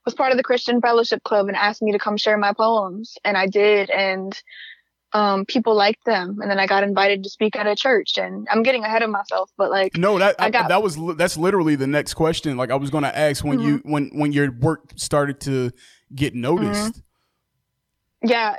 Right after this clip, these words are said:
Speaker 1: it w-, it was kinda accidental. Well, nothing is without ac-, uh, without purpose, you know, but, like,
Speaker 2: Yeah.
Speaker 1: it was never my intention to be here, and I want that to be clear. <laughs>
Speaker 2: Okay.
Speaker 1: Like, it was never
Speaker 2: Understood.
Speaker 1: my intention to be Leah James,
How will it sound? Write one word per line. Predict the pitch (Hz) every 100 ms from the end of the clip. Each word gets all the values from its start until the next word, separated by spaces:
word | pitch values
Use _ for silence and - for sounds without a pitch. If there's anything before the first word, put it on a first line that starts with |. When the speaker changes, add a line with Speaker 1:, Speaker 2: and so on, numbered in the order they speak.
| -
Speaker 1:
it |
w-, | 254 247
it |
was | 269 285
kinda | 330 330
accidental. | 269 269 240 262 220 196 226
Well, | 277 294
nothing | 277 320 403
is | 330
without | 285 226 - 220
ac-, | - 220
uh, |
without | 214 226 214 -
purpose, | 214 196 190 -
you |
know, | 202 190 190
but, | 185
like, | 196 240
Speaker 2:
Yeah. | 226
Speaker 1:
it | 226
was | 233
never | 247 254 262
my | 240 226
intention | 214 240 226 208 208
to | 196
be | 208
here, | 202 175 - _
and | 220 208
I |
want | 220 214
that | 214 196
to | 196
be | 180
clear. | - 220 202 - -
<laughs> | _ 508
Speaker 2:
Okay. | 807
Speaker 1:
Like, | 320 -
it | 311
was | 302 - 262
never | 247 247 269 285 247 220 185 180 -
Speaker 2:
Understood. | 170 185 - 208 220
Speaker 1:
my | 254 254
intention | 254 262 - - 392 254 294 247
to | 240
be | 214 247
Leah | 233 240 226
James, | 214 233 202 185 190